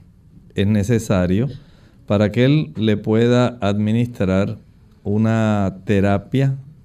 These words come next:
en su caso, que se llama cognitivo-conductual. Él la va a ayudar.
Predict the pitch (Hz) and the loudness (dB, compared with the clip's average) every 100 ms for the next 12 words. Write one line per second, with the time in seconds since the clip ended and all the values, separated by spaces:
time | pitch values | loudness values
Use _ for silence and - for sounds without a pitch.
0 | _ 92 92 120 - 113 92 87 - 95 | _ -6 -4 -4 -2 0 -2 -2 -6 -6
1 | 92 92 101 110 110 - - - 117 98 | -4 -2 -2 -2 -4 -12 -20 -2 0 0
2 | 101 104 98 - 131 143 156 156 - - | 0 0 0 0 0 0 -2 -4 -10 -20
3 | - - - - 120 107 104 95 - - | -20 -20 -20 -4 0 2 2 -2 -6 -6
4 | 98 92 82 87 - - _ - - - | -2 -2 -4 -10 -16 -20 _ -20 -20 -20
5 | - - - - 104 120 123 120 113 107 | -20 -20 -20 -8 0 2 4 2 2 2
6 | 92 92 90 | 2 0 -2